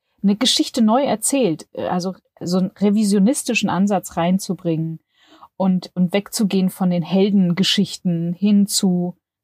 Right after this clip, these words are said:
guckt mal, da gab es schon Teamstrukturen, da gab es schon eine andere Form von Partizipation und so weiter. Das, das hervorbringen und so Leitsterne neu zu setzen.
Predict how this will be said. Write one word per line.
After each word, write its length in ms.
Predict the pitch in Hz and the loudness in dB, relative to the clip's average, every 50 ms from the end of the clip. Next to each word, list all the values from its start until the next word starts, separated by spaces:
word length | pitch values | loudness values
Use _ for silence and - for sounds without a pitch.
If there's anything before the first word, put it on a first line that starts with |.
| _ - | _ -2
guckt 240 | - 403 - _ | -2 -2 -2 _
mal, 200 | - 185 180 180 | 0 0 0 2
da 160 | - 202 196 202 | 2 0 0 2
gab 280 | 190 214 254 302 - | 2 0 0 0 -2
es 120 | - - - | -4 -4 -2
schon 300 | - - 202 202 190 - | 0 2 2 2 2 0
Teamstrukturen, 1160 | - - 214 202 190 190 180 - - - - 190 - - - - 180 170 165 160 156 160 160 | 0 0 2 4 4 2 2 0 -4 -4 -4 -4 -4 -4 -4 -2 0 0 0 0 -2 -4 0
da 160 | - 185 185 | 0 0 0
gab 260 | 185 175 202 214 240 - | 2 0 0 -2 0 -2
es 140 | 208 208 | -4 -6
schon 340 | - - 202 185 175 180 175 - _ - - - - | -2 -2 -2 -2 -2 -4 -8 -10 _ -20 -20 -20 -6
eine 240 | - 185 196 185 - | -2 0 0 2 2
andere 280 | - 196 208 214 190 190 | 2 2 2 0 -2 -4
Form 300 | - - 208 190 180 180 | -4 -2 0 0 0 0
von 220 | - 196 185 170 | -2 -4 -4 -4
Partizipation 1300 | - - 175 170 175 - 180 - - - - - 185 165 - - - 185 165 156 151 147 147 147 143 - | -4 -6 -6 -6 -4 -6 -10 -12 -10 -14 -8 -6 -6 -6 -6 -4 -2 0 0 0 0 -2 -6 -8 -10 -8
und 260 | - - 196 190 - | -2 2 2 2 2
so 100 | 190 170 | -2 -4
weiter. 380 | 170 156 156 160 - 147 160 - - | -4 -6 -6 -6 -8 -10 -12 -12 -6
Das, 300 | - 208 196 - - - | -6 -6 -6 -6 -10 -6
das 220 | _ 226 214 - - | _ -4 -2 -2 -2
hervorbringen 760 | 208 190 - - - 175 175 - - - 143 135 143 143 - | -4 -4 -4 -4 -4 -4 -4 -4 -6 -8 -8 -8 -8 -10 -10
und 380 | 165 156 160 - _ - _ _ _ _ - - - - - - - - - - | -12 -12 -14 -14 _ -20 _ _ _ _ -14 -14 -14 -14 -16 -18 -18 -18 -20 -14
so 200 | - - 180 180 | -6 -2 0 0
Leitsterne 720 | 170 165 165 170 165 - - - 165 156 156 156 160 151 | 2 2 2 2 0 -2 -2 0 -2 -2 0 0 -2 -4
neu 220 | 151 160 - 170 | -6 -6 -8 -10
zu 180 | - - - 160 | -10 -8 -10 -10
setzen. 540 | 156 - - - _ - - 156 - 156 | -10 -10 -16 -14 _ -12 -12 -12 -12 -14